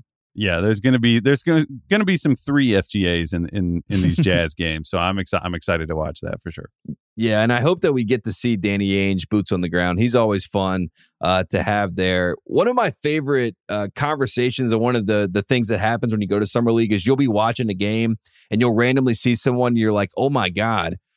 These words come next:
Speaker 2: I thought he was thirty-five to forty years old, but he's still playing in Summer League." I like to call it the Jack Cooley Award. Um, so
Speaker 1: <laughs>
Speaker 2: shout out to Jack Cooley. I have no idea if Jack Cooley is playing in Summer League. I hope he is. I think he's still playing in China,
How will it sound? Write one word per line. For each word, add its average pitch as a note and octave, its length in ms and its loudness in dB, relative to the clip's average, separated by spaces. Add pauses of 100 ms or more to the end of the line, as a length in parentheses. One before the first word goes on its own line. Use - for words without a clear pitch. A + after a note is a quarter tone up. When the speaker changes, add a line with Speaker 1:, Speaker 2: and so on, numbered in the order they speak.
(120)
Speaker 2:
I B2 80 -2
thought C3+ 240 2
he C3 80 2
was A#2+ 220 -2
thirty-five A2+ 720 0
to A2+ 100 -2
forty A2 320 -2
years G2 300 0
old, G2+ 400 2 (380)
but G#2+ 100 0
he's B2 180 0
still C3+ 220 0
playing A#2 360 0
in G2 100 -2
Summer A#2 280 0
League." F#2 380 0 (380)
I D#3+ 40 2
like A3 140 2
to F#3 80 -2
call D#3 200 2
it C3+ 40 -6
the B2 80 -2
Jack B2+ 320 -2
Cooley C3+ 320 -2
Award. D3+ 500 -2 (280)
Um, G#2+ 420 0
so B2 340 2
Speaker 1:
<laughs> - 0 -
Speaker 2:
shout D#3 260 2
out E3 120 0
to D3 80 2
Jack C3 280 0
Cooley. C3 360 2
I C3 80 2
have C3+ 100 0
no D3 260 2
idea C3 260 0
if A2+ 60 -4
Jack A#2+ 260 -2
Cooley A2+ 280 2
is G2+ 120 -2
playing A#2 320 0
in G#2+ 80 -2
Summer A2+ 260 0
League. A2 240 2
I F#2+ 80 2
hope B2+ 240 0
he G#2 180 0
is. G#2+ 160 0
I G#2+ 60 0
think F#3+ 160 0
he's F3 120 -2
still C#3+ 180 2
playing A2+ 280 0
in F#2+ 80 -2
China, G#2 460 0